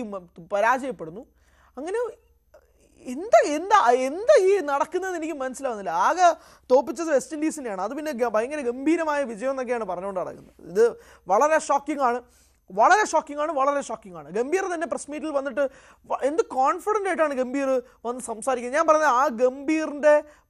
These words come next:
പ്രസ് മീറ്റിലുണ്ടായിരുന്ന കോൺഫിഡൻസിലെ പത്തിലൊന്ന് ഇന്ത്യൻ താരങ്ങൾക്കുണ്ടായിരുന്നെങ്കിൽ പലരും അമ്പതും നൂറും അടിച്ചേനെ ഗ്രൗണ്ടിൽ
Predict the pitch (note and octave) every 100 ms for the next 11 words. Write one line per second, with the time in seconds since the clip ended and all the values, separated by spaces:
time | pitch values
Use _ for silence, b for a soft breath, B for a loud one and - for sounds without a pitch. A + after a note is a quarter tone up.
0 | - A#3+ - - D4 D#4 D4 C4+ B3 A#3+
1 | A#3+ B3+ - G#3+ A#3 - C4 B3+ C4 B3+
2 | - A#3 - - D#4+ A#3 F#3+ C#3+ b b
3 | - A#3 C#4 D4+ A#3 A3+ A#3 C#4 C#4+ A#3+
4 | A#3 A3+ A3+ A3 A3 A3+ b _ A#3 A#3
5 | C4 B3+ A3 A3 B3 C#4 C4 A3+ A#3+ B3
6 | F#3 E3+ E3+ D#3+ D#3+ E3 D#3+